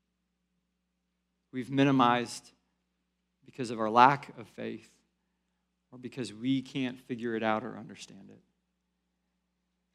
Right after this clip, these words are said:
And so we have exercised in some areas, but we are all mass up top with very little to stand on. And faith, make no mistake,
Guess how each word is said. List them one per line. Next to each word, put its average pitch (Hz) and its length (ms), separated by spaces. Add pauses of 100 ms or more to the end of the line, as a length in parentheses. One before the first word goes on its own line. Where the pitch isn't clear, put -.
(140)
And 117 100
so 139 120
we 151 100
have 139 160
exercised 143 1000
in 131 180
some 135 480
areas, 120 720 (140)
but 117 340 (1200)
we 135 160
are 131 120
all 156 380
mass 147 580
up 139 200
top 123 440 (460)
with 120 180
very 131 280
little 117 460 (320)
to - 80
stand 104 420
on. 92 260 (200)
And 107 100
faith, - 580 (680)
make 113 180
no 123 160
mistake, 107 640